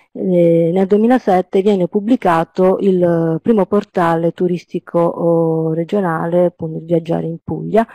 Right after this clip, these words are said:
eh, accompagnato dal portale cartografico che, eh, rappresentava su mappa tutte le risorse, eh, descritte all'interno del portale.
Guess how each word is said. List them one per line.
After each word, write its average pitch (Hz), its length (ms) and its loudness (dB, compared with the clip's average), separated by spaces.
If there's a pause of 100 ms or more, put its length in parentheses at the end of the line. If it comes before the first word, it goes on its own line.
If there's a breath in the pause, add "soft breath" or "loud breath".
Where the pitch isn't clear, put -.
(520 loud breath)
eh, 196 140 -4
accompagnato 202 1500 0
dal 170 640 -2
portale 165 720 -2
cartografico 185 1200 -2
che, 190 280 0
eh, 170 460 0
rappresentava 185 800 -2
su 208 140 -8
mappa 180 560 -6 (400 soft breath)
tutte 208 260 0
le 185 120 4
risorse, 175 760 -2
eh, 165 560 -2
descritte 170 720 -4
all'interno 180 600 -6
del 160 160 -8
portale. 170 580 -12